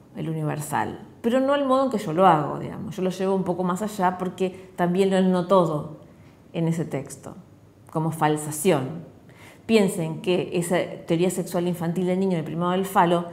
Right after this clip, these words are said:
se puede universalizar, se puede llevar al lenguaje formal y expresarlo como una, como una proposición lógica. Lacan usa el cuadro de oposición de juicios de Aristóteles para poner a prueba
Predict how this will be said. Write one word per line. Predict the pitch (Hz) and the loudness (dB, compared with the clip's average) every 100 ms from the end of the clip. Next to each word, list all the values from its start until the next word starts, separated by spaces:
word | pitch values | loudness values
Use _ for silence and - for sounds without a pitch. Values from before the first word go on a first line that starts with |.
| - - - - | -14 -20 -20 -18
se | - 202 | -2 0
puede | 202 240 | 4 4
universalizar, | 233 208 165 165 160 160 208 | 6 6 4 2 -2 2 0
se | 202 | 0
puede | 165 196 214 | -2 -2 0
llevar | 208 | 0
al | 196 | 0
lenguaje | 185 196 196 | 0 -2 -4
formal | - 175 175 208 196 202 202 | -4 -4 -2 2 2 2 -2
y | |
expresarlo | 165 - 180 - 208 254 | -4 -4 -4 0 2 2
como | 214 175 190 | 0 0 0
una, | 226 220 180 165 156 151 - - - | 0 0 -2 -4 -6 -8 -10 -18 -8
como | 185 233 | -2 2
una | 262 | 2
proposición | 208 185 180 214 | 2 0 0 2
lógica. | 269 294 175 - 110 - - - - 208 208 - - - - - - - - - - - - - - | 2 0 -6 -10 -14 -16 -20 -20 -18 -16 -16 -20 -20 -20 -20 -20 -20 -20 -20 -20 -20 -20 -20 -6 4
Lacan | 240 247 285 220 180 180 - | 6 6 6 6 4 -2 0
usa | 254 208 - 160 | 2 2 0 -2
el | 165 165 | -2 2
cuadro | 220 240 | 2 4
de | 240 | 4
oposición | 196 185 214 208 | 2 -2 -2 -2
de | 190 175 165 156 151 | 0 0 0 -4 -2
juicios | 196 180 | -2 0
de | 180 | -2
Aristóteles | 190 - 156 156 156 170 170 | -2 -2 -4 -2 -2 -2 -4
para | - 196 190 185 - | 0 2 4 0 -2
poner | 208 311 330 | 0 4 4
a | - | 4
prueba | 220 196 160 151 156 | 4 4 4 2 -2